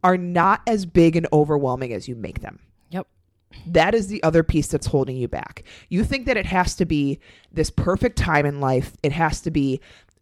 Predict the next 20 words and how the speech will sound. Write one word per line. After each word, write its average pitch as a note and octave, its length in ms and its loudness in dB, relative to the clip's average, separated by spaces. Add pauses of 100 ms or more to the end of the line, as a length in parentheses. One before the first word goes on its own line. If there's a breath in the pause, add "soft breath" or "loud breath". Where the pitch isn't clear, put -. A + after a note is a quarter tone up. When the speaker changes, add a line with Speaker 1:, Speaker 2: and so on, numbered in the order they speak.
(120)
Speaker 1:
every G3+ 340 4
duck F3 360 2
is E3 120 0
in D#3+ 120 4
a D3+ 40 4
row. B2+ 480 4
I D3+ 120 0
know D3+ 200 2
Speaker 2:
Yep. C3 100 2
Speaker 1:
exactly F#3+ 440 2
what D#3+ 160 2
I'm D3 140 0
eating. B2 280 -4
I C3+ 100 -4
know D#3 160 4
when D#3+ 220 4
my D3 120 2
water F3 360 6
take-in C#3 400 -4
is. A#2+ 200 -8